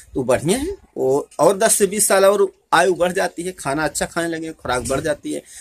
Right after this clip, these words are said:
उनकी उम्र भी बढ़ने लगती है, यानी वो या-, आयु भी बढ़ेगी, खुराक बढ़ेगी, आयु बढ़ेगी, और अपना जो प्रोटीन है सब कुछ खाते रहेंगे तो आपका शरीर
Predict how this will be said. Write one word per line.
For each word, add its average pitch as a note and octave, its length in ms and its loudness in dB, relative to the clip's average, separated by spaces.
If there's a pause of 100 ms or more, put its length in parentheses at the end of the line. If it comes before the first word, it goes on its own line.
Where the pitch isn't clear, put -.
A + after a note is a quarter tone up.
(120)
उनकी G3 280 2
उम्र G#3+ 340 2
भी F3+ 140 4
बढ़ने C3+ 360 0
लगती A2+ 220 -8
है, A2+ 60 -10
यानी D3 180 0
वो G#3+ 100 0
या-, B2 260 -2 (100)
आयु C#3+ 200 2
भी G3+ 60 -4
बढ़ेगी, G3+ 440 -2 (760)
खुराक D#3 240 2
बढ़ेगी, D#3+ 520 -2 (120)
आयु A#2+ 220 -2
बढ़ेगी, D3 460 -4 (140)
और B2+ 140 -4
अपना B2+ 260 -6
जो B2 380 -4 (420)
प्रोटीन C3 460 0
है C3+ 220 0
सब - 200 -4
कुछ - 200 -8
खाते - 300 0
रहेंगे G#3 260 0
तो G3 120 -8
आपका D3 280 0
शरीर D#3 580 -2